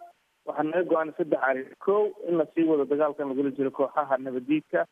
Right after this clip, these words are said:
oo lasoo afjaro dalkana uu nabad noqdo. Laba, xasilintii oo magaalooyinka meelaha ay ku dhumaalaysanayaan iyadana loo galo. Ood la socotay Muqdisho, ee, in muddo ahba in howlgallo laga waday,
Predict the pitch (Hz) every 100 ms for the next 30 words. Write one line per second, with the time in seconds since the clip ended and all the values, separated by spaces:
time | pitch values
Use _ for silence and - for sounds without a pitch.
0 | - _ _ 143 143 135 180 160 143 151
1 | 147 160 156 151 147 139 135 143 160 127
2 | 123 147 220 - _ _ _ 156 202 180
3 | - 160 - 170 196 - 156 147 143 127
4 | - 135 127 123 131 127 123 131 135 139
5 | 147 160 151 139 143 143 143 151 139 160
6 | 147 143 139 131 156 147 139 120 - _
7 | _ _ - 156 160 143 139 127 147 156
8 | 147 139 139 165 165 139 147 143 135 139
9 | - 135 - _ _ _ 147 143 139 -
10 | 156 156 139 151 143 139 147 147 151 147
11 | 147 143 131 147 151 139 151 147 147